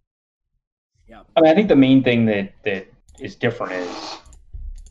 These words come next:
Speaker 2: like, we had a list of things that were wrong with combiners. And, you know, I won't go through every single one of them, but, 'cause I'll save it for, like, when the cards are introduced or whatever.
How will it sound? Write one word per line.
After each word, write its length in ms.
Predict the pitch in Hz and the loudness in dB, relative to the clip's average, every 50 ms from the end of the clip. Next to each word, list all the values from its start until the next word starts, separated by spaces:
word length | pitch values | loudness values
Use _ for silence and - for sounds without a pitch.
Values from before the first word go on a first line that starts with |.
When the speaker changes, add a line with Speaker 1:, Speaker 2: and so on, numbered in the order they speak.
| - _ _ _ _ _ - - _ - | -20 _ _ _ _ _ -20 -20 _ -4
Speaker 2:
like, 180 | 143 127 113 - | -2 -2 -2 0
we 100 | 185 196 | 2 4
had 120 | 180 147 | 4 4
a 120 | 127 117 | 4 2
list 260 | - 127 135 - - 131 | 2 0 -2 -2 -2 -6
of 180 | 110 - - | -6 -6 -6
things 680 | - 120 113 - 98 95 90 90 90 - - - - _ _ _ _ _ _ _ _ _ _ _ _ - | -6 -4 -4 -4 -6 -8 -12 -16 -18 -20 -20 -20 -20 _ _ _ _ _ _ _ _ _ _ _ _ -12
that 120 | 113 107 | -10 -8
were 140 | 101 104 98 | -8 -8 -10
wrong 380 | 95 98 101 95 98 98 98 92 | -8 -6 -4 -2 -2 -2 -4 -6
with 160 | 90 90 - | -10 -14 -16
combiners. 720 | - 90 90 87 87 90 - 117 127 - _ - - _ _ _ _ _ _ _ _ _ _ _ _ _ _ _ _ _ _ _ _ _ _ - 107 | -14 -8 -6 -6 -6 -6 -8 -14 -20 -20 _ -20 -20 _ _ _ _ _ _ _ _ _ _ _ _ _ _ _ _ _ _ _ _ _ _ -6 -4
And, 640 | 104 101 98 98 95 95 92 92 92 90 92 92 - _ _ _ _ _ _ _ _ _ _ _ _ _ _ _ _ _ _ - | -2 -2 -2 -2 -4 -4 -6 -10 -14 -16 -20 -20 -20 _ _ _ _ _ _ _ _ _ _ _ _ _ _ _ _ _ _ -14
you 100 | 123 107 | -10 -8
know, 260 | 101 95 92 92 - _ _ _ _ - | -8 -8 -10 -12 -16 _ _ _ _ -6
I 80 | 110 | -6
won't 180 | 107 101 98 98 | -6 -6 -6 -8
go 140 | 107 95 95 | -8 -10 -10
through 180 | 98 98 95 | -10 -10 -10
every 180 | 92 90 95 92 | -10 -8 -10 -10
single 240 | - 107 95 87 87 | -12 -10 -10 -8 -6
one 100 | 92 92 | -6 -6
of 80 | 92 | -6
them, 140 | 90 87 87 | -8 -12 -12
but, 260 | - 95 98 95 - _ _ | -12 -12 -12 -14 -20 _ _
'cause 140 | - 113 98 | -6 -4 -2
I'll 160 | 92 92 92 | -2 -2 -2
save 240 | - - 101 95 98 | -2 -4 -6 -6 -6
it 120 | 95 - | -10 -12
for, 140 | - 98 98 | -12 -10 -8
like, 200 | 98 101 98 - - - - - | -8 -8 -10 -12 -16 -20 -14 -10
when 180 | - 110 104 | -8 -8 -6
the 80 | 98 92 | -8 -8
cards 280 | - - 104 101 98 - | -4 -4 -4 -4 -4 -6
are 80 | 98 | -12
introduced 460 | 95 - - - 101 107 - - - | -14 -14 -14 -12 -10 -10 -10 -10 -12
or 80 | 104 104 104 | -14 -10 -8
whatever. 380 | 110 117 123 127 - - - | -6 -6 -6 -6 -6 -8 -10